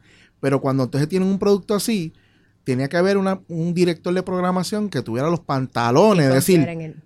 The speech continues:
Speaker 1: "Esto hay que aguantarlo y eventualmente esto va a cambiar".
Speaker 2: Y confiar
Speaker 1: ¿Sabe?
Speaker 2: en él.
Speaker 1: ¿Por qué? Porque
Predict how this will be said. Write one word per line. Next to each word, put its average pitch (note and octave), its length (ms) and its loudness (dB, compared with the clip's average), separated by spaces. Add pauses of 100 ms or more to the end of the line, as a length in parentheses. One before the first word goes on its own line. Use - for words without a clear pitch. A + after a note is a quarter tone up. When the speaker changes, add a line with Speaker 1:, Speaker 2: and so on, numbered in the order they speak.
(140)
Speaker 1:
"Esto B2+ 220 -4
hay C3+ 60 -8
que C3+ 80 -4
aguantarlo C#3+ 720 -4 (320)
y A2+ 140 -8
eventualmente B2+ 720 -4
esto A#2+ 240 -6
va A2+ 80 -2
a - 40 -14
cambiar". G2 360 -12 (200)
Speaker 2:
Y - 40 -20
confiar E3+ 160 -16 (100)
Speaker 1:
¿Sabe? B2 300 2
Speaker 2:
en E3 140 -12
él. - 100 -20
Speaker 1:
¿Por D#3 180 2
qué? A3 140 2
Porque D#3 560 0